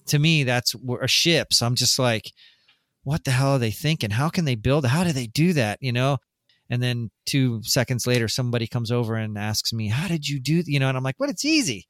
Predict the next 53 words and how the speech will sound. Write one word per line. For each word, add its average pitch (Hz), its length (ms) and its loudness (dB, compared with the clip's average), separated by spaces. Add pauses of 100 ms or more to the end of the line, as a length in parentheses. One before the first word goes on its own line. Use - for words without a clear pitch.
(120)
It's - 120 -14
not 294 160 0
hard. 120 400 0 (360)
You 208 80 2
just, 254 180 2
like, 226 200 2
uh, 208 160 4
put - 180 -2
the 226 80 0
paint 233 300 2
in 220 100 0
the 220 60 0
airbrush 214 420 2
and 151 100 0
you 151 60 2
spray 196 300 0
it 190 60 2
on 196 180 2
there. 113 160 0
What 151 180 0
that, 170 220 0
well, 139 480 -6
is 143 100 -6
that 147 140 0
hard?" 170 340 0
<laughs> 151 80 -4
You - 20 -4
know? - 240 -6 (580)
So 160 260 4
yeah, 127 320 2
it's, 131 200 0
um, 120 460 2
I 147 80 4
think 190 120 4
it's 175 120 2
all 151 420 4
perspective, 107 760 -4 (100)
you 131 120 2
know, 123 260 4
but 120 200 0
for 156 80 0
me, 170 300 4
it's, - 180 0
it's - 180 -4
everything 156 480 2
other 143 240 2
than 120 140 0
aircraft 117 680 -2
impresses 117 540 -2
the 110 80 -4
most 92 320 -4
out 87 140 -6
of, 90 60 -12